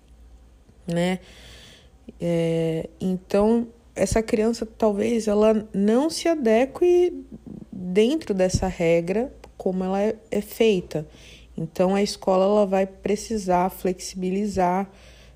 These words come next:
essa, essa regra, né, ou essas regras, pra poder se aproximar dessa criança e permitir que essa criança também,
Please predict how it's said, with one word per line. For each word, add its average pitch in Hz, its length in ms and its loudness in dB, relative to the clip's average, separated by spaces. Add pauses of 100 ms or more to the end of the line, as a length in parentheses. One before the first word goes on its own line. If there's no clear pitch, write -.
essa, 160 520 -4
essa 160 300 -6
regra, 156 640 -4 (180)
né, 160 380 -8
ou 160 220 -4
essas 156 420 -2
regras, 175 600 -2 (840)
pra 190 120 0
poder 208 920 4
se 233 120 2
aproximar 233 840 0 (880)
dessa 196 300 0
criança 202 480 2
e 320 40 2
permitir 285 560 0
que 262 120 -4
essa 202 200 -2
criança 185 540 -2
também, 202 640 0